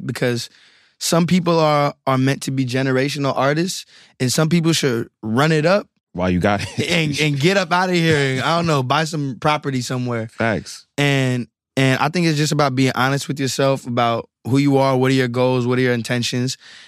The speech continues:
Speaker 1: And, um, if you do wanna be one of those artists that, you know, cares about touring and wanna tour to your six-, till you're sixty years old, you're gonna have to build that business up, that,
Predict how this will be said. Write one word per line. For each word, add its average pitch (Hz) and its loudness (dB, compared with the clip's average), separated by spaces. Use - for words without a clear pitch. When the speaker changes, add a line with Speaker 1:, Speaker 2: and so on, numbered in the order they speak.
Speaker 1:
And, 117 0
um, 110 -2
if 131 2
you 139 4
do 139 2
wanna 151 2
be 143 4
one 143 2
of 139 0
those 139 2
artists 135 -2
that, 127 -4
you 131 2
know, 127 4
cares 139 0
about 127 0
touring 143 0
and 117 -2
wanna 131 -2
tour 147 0
to 139 2
your 131 2
six-, - -6
till 147 2
you're 135 2
sixty 139 -2
years 131 2
old, 123 0
you're 135 2
gonna 180 4
have 160 0
to 139 0
build 147 2
that 127 -2
business 131 0
up, 135 0
that, 131 2